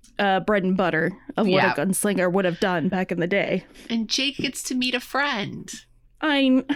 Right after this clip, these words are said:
Speaker 2: He gets
Speaker 1: I
Speaker 2: to meet
Speaker 1: know,
Speaker 2: a
Speaker 1: it's
Speaker 2: kid
Speaker 1: so
Speaker 2: his own
Speaker 1: sad.
Speaker 2: age. His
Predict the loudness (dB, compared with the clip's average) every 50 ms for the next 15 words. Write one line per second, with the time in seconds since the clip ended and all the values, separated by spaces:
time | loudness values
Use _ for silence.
0 | -6 -8 -18 -20 -20 -20 -20 -20 -20 -20 -8 -2 0 2 4 4 4 4 4 4
1 | 6 6 6 6 6 4 4 4 2 2 0 0 2 2 4 4 4 4 2 2
2 | 2 2 2 2 2 2 2 2 2 2 2 2 2 2 2 2 0 -2 -4 -4
3 | -6 -8 -8 -6 -6 -6 -6 -8 -10 -16 _ _ -20 -20 _ _ _ _ _ _
4 | _ _ _ _ _ _ _ _ _ _ _ _ _ _ _ _ _ _ _ _
5 | _ _ -8 -6 -6